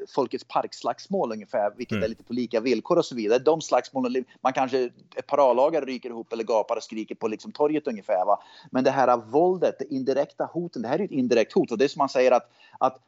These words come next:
Speaker 1: vi kommer inte att begå våld om, och sen så då är det, så sätter man ju då conditions för att om, om ni gör som vi säger,
Speaker 2: Mm.
Speaker 1: då begår vi inte våld ungefär, va? Men det är
Speaker 2: Ja.
Speaker 1: ju ett direkt hot, det är det det är frågan om, va?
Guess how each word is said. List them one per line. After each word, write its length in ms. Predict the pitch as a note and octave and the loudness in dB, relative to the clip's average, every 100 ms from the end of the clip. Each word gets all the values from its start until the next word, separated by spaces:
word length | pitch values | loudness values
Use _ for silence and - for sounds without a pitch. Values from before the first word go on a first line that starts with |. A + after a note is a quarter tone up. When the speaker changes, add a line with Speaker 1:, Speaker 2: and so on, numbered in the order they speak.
| - | -14
Speaker 1:
vi 260 | A#2 E3 | -6 -6
kommer 360 | - - D3 C#3+ - | -4 -4 -2 -4 -4
inte 600 | D#3+ G2+ F2 - D3 G#2+ - _ _ _ _ | -6 -6 -4 0 0 0 -10 _ _ _ _
att 200 | C3 B2+ | 0 0
begå 360 | B2+ A#2 A#2+ A2+ | -2 -2 -2 0
våld 600 | B2+ F#3+ F#2+ F#2 G2+ A2 _ | 2 2 0 -4 -10 -12 _
om, 480 | D3+ D#3 F#2+ F2 G2 - _ - | -2 0 -2 -10 -16 -18 _ -12
och 120 | C3 | -10
sen 220 | - C3 | -6 -6
så 120 | B2 | -6
då 120 | B2 | -2
är 100 | A2+ | -2
det, 260 | A2 A2 A2+ | -2 -4 -10
så 180 | - A#2 | -10 -12
sätter 320 | - - - | -2 0 0
man 100 | A#2+ | -2
ju 60 | A2+ | 0
då 100 | G#2 | -2
conditions 540 | - A2+ D#3+ - G#2+ | 0 0 0 -2 -6
för 160 | - G2+ | 2 2
att 180 | G2 - | 2 -2
om, 180 | B2 A#2 | -4 0
om 120 | B2 | 0
ni 80 | C#3 | 2
gör 180 | D#3 C3+ | 2 2
som 140 | C3 | 0
vi 120 | A2+ | -4
säger, 460 | A2 E3 E3 F#2+ F#2 | -2 0 0 0 -2
Speaker 2:
Mm. 140 | C3 G#2 | -6 -6
Speaker 1:
då 180 | G#2+ D3 | 2 2
begår 260 | A#2 A#2 G2+ | 2 0 -2
vi 120 | G#2+ | -4
inte 180 | G2 B2+ | -6 0
våld 280 | A3 F#3 | 2 2
ungefär, 320 | A2+ G#2 A#2 F#2+ | 0 -4 -6 -6
va? 60 | |
Men 100 | G2+ | -4
det 40 | G#2 | 0
är 20 | |
Speaker 2:
Ja. 40 | E3 | 0
Speaker 1:
ju 60 | |
ett 80 | C3+ | 0
direkt 260 | B2 A2+ - | -2 -4 -4
hot, 220 | F#3 B2 | -4 -2
det 60 | |
är 40 | B2 | -2
det 60 | |
det 60 | A2+ | -2
är 40 | G#2+ | -2
frågan 360 | C#3 B2+ E3 | -2 0 0
om, 120 | F#2+ | -2
va? 180 | G2 G#2 | -4 -4